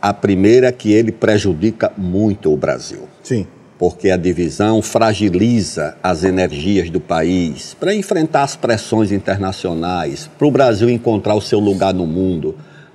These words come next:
Speaker 1: Acontece tudo. Você imagina ter uma equipe de trabalho brigando e dividida o tempo inteiro. Você em casa, ter a família dividida o tempo inteiro. Você imagina o país dividido. Eu acho que essa divisão artificial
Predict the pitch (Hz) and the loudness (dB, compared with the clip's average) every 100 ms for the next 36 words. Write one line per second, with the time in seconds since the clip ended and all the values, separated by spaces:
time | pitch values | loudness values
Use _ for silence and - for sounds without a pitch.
0 | - 381 370 349 320 - - 156 143 73 | -6 0 2 2 -2 -4 0 2 2 0
1 | 62 - - 381 254 262 254 247 233 196 | -8 -8 -2 0 2 0 0 0 0 0
2 | 202 185 160 156 185 156 208 240 254 277 | 0 -2 0 2 2 4 4 4 -2 -8
3 | - - _ _ _ _ 139 180 147 180 | -16 -20 _ _ _ _ 2 2 6 4
4 | 240 226 180 190 170 185 170 175 165 139 | 4 2 2 2 2 2 2 2 0 -2
5 | - 67 - - _ _ _ _ - 208 | 0 -2 -4 -20 _ _ _ _ 2 2
6 | 202 202 214 233 226 240 208 - - _ | 2 2 4 4 4 2 0 -6 -20 _
7 | _ _ - 180 180 180 175 180 156 156 | _ _ 2 4 4 6 6 6 6 4
8 | 160 151 139 139 131 123 107 98 80 - | 4 2 2 0 0 0 0 2 2 -2
9 | - - _ _ _ - 466 403 311 277 | -14 -20 _ _ _ -2 2 4 4 4
10 | 302 285 196 185 165 151 143 90 78 - | 2 2 2 2 2 2 2 2 -2 -4
11 | - - - 285 208 151 214 196 - - | -14 -20 -4 2 6 6 4 2 0 -8
12 | 95 117 110 98 92 82 82 76 156 185 | -2 0 0 0 0 0 -2 0 2 2
13 | 147 151 156 113 - 92 - 82 127 156 | 2 0 -2 -6 -6 -8 -4 0 2 4
14 | 127 82 | 2 0